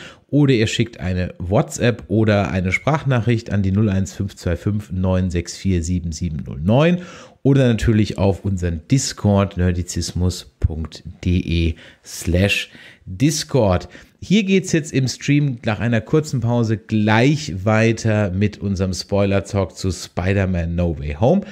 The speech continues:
Wenn ihr das als Podcast gehört habt, dann am besten noch mal in euren Podcatcher gucken, denn da wird eine zweite Folge drin liegen mit dem entsprechenden Spoiler-Talk. Wer noch nicht in Spider-Man war, wir haben auch ein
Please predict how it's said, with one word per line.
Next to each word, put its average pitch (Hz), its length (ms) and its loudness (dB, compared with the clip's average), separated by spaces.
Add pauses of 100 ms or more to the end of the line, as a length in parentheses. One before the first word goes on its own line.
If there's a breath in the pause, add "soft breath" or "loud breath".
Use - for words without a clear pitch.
(460 loud breath)
Wenn 113 280 2
ihr 107 140 2
das 90 200 -4
als - 200 -8
Podcast - 580 -2
gehört 104 400 0
habt, - 340 -4 (140)
dann 104 400 0 (340 loud breath)
am 85 160 -6
besten 98 360 -2
noch 92 180 0
mal 90 200 -2
in 90 140 -2
euren 85 380 -2 (100)
Podcatcher - 520 -2
gucken, 101 340 -4
denn 87 140 -4
da 82 200 -6
wird 87 140 -8
eine 85 240 -10
zweite 165 400 0
Folge 123 340 2
drin 104 240 -2
liegen 95 360 0 (280 soft breath)
mit - 280 -6 (180)
dem 87 180 -4
entsprechenden 85 840 -4 (320 loud breath)
Spoiler-Talk. 92 720 0
Wer 113 180 2
noch 127 260 -2
nicht 165 260 0
in 135 280 2
Spider-Man 107 600 2
war, 90 220 -2 (280 loud breath)
wir 80 100 -6
haben 85 120 -6
auch 90 120 -10
ein 127 220 -4